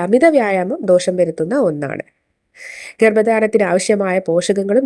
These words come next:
ധാരാളമുണ്ട്. ആരോഗ്യകരമായ ഗർഭത്തിന്, പ്രത്യേകിച്ചും ഫോളിക് ആസിഡ് പോലെയുള്ള ആരോഗ്യകരമായ ഗർഭത്തിന്, ഗർഭസ്ഥ ശിശുവിൻ്റെ ആരോഗ്യത്തിനും പ്രധാനമാണ്. പോഷകങ്ങൾ അടങ്ങിയ ഭക്ഷണം കഴിക്കാം. ഇത് ദോഷം മാത്രമേ വരുത്തുകയുള്ളൂ, സ്ത്രീക്ക് മാത്രമല്ല,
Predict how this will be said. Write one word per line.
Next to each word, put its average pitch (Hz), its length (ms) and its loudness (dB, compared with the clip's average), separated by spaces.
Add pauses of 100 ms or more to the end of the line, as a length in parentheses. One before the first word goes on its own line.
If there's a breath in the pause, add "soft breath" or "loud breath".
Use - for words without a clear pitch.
ധാരാളമുണ്ട്. 147 580 -6 (300)
ആരോഗ്യകരമായ 170 680 0 (120)
ഗർഭത്തിന്, 165 500 -4
പ്രത്യേകിച്ചും 170 560 -4 (140)
ഫോളിക് 254 380 4
ആസിഡ് 214 280 -2
പോലെയുള്ള 165 340 0 (120)
ആരോഗ്യകരമായ 165 640 -2 (140)
ഗർഭത്തിന്, 156 460 -2 (680 loud breath)
ഗർഭസ്ഥ 254 500 2 (120)
ശിശുവിൻ്റെ 262 520 0
ആരോഗ്യത്തിനും 160 540 -2
പ്രധാനമാണ്. - 540 -6 (760 soft breath)
പോഷകങ്ങൾ 202 520 4
അടങ്ങിയ 180 240 0
ഭക്ഷണം 175 400 -4
കഴിക്കാം. - 340 -4 (200)
ഇത് 185 180 0
ദോഷം 165 260 0 (100)
മാത്രമേ 175 440 -2 (100)
വരുത്തുകയുള്ളൂ, 147 640 0 (140)
സ്ത്രീക്ക് 175 340 -2 (100)
മാത്രമല്ല, 160 500 -2